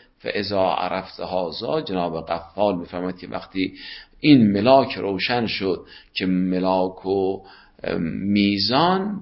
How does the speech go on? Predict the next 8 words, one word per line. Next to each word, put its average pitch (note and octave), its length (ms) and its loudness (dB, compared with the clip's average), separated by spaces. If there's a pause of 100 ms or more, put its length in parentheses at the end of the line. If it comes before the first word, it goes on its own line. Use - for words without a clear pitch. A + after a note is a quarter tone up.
بیان A#2 800 0 (320)
عظمت F#2+ 580 -2
و F#2+ 60 -6
کبریایی F2 800 -2
حق F2 400 -4
است E2 320 -4
و - 20 -4
الا F2+ 560 2